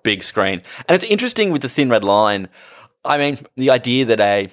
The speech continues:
war film from a sort of auteur who had disappeared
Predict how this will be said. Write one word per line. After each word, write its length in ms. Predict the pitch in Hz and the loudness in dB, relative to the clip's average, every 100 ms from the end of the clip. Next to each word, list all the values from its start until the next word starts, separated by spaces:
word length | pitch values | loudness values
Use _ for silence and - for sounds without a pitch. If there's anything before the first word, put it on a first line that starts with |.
| _ | _
war 360 | 104 110 120 120 | -6 2 4 4
film 380 | - 110 107 95 | 0 -2 -2 -4
from 240 | - 101 | -4 0
a 300 | 95 92 92 | 0 0 -2
sort 220 | - 101 | -6 -4
of 220 | 95 87 _ _ _ | -4 -6 _ _ _
auteur 520 | 147 131 - 123 123 | 2 2 2 4 4
who 120 | 113 | 2
had 120 | 104 - | -2 -6
disappeared 840 | 117 - - 113 110 101 98 98 | -8 -6 -4 0 2 2 0 -2